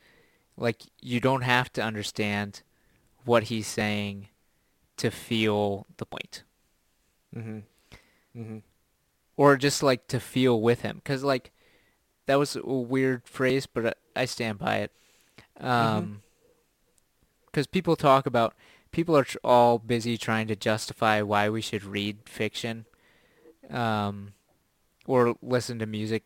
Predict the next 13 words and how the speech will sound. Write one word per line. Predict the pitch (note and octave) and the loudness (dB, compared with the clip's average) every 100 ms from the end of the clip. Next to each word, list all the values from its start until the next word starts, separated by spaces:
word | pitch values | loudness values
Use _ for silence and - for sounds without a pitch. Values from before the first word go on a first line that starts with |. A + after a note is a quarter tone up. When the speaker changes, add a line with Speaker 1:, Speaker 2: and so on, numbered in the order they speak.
| - | -8
Speaker 1:
because | A#2 A#2+ G#2+ - | -4 -4 -4 -4
it | A2+ G#2+ | -2 0
increases | G#2+ G#2+ A#2+ A2 G#2 | -2 -4 -6 -6 -6
your | G#2 G#2+ | -6 -4
empathy. | G2+ - A#2 A#2 - _ _ _ _ - | -6 -6 -6 -6 -12 _ _ _ _ -4
And | D3 | -4
I | D#3+ | -2
think | F3 E3 | -4 -2
that's | C#3+ C3+ | 0 0
a, | A#2+ G#2+ | 0 0
a | A2+ | -2
very, | G#2 G#2+ A2 A2 | 0 2 2 2
like, | G#2+ G2+ - | -2 -4 -8